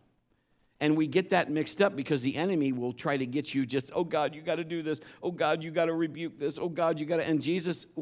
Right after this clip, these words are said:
and this is what he's saying. "I gave you the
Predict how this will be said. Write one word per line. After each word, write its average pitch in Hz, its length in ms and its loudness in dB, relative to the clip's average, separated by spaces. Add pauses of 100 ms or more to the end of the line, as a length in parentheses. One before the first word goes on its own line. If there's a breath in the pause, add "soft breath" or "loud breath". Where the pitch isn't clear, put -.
(100)
and 175 180 0
this 220 200 -2
is 233 100 -2
what 233 140 4
he's 185 120 2
saying. 214 360 2 (640 soft breath)
"I 247 100 8
gave 254 380 4
you 262 260 4
the 208 320 6